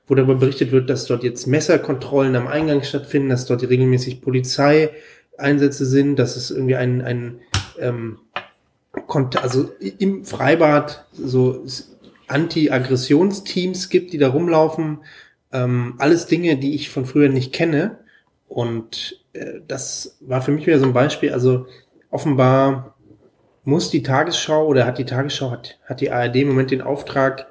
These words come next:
die Leute, den Leuten Sand in die Augen zu streuen. Also das fand ich ein sehr, sehr bezeichnendes Beispiel dafür, wie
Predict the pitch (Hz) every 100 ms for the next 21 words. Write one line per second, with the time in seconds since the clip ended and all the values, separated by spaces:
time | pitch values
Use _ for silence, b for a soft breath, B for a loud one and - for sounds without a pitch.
0 | b b _ _ - 127 123 139 143 135
1 | 131 143 147 123 147 196 170 123 120 117
2 | 113 117 113 120 - 127 110 117 117 120
3 | 139 127 - 147 139 135 123 123 131 175
4 | 160 147 139 B B _ _ - 135 190
5 | 196 135 123 117 143 165 170 139 135 143
6 | 151 131 135 131 131